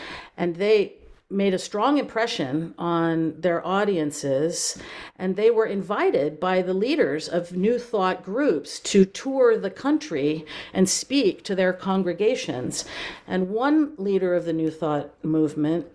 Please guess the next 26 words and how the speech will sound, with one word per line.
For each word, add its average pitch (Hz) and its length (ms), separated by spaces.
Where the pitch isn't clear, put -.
organized 202 580
these 180 200
summer 202 360
conferences 190 920
for 170 180
many 180 240
years, 160 220
Sarah 190 260
Farmer, 175 600
and 190 220
they 233 300
kind 220 160
of 208 140
were 214 200
a 214 60
continuation 202 1160
of 185 260
the 185 100
World's 185 380
Parliament. 196 540
And 160 260
D 208 160
T 208 240
Suzuki 190 800
and 156 160
Vivekananda 175 1120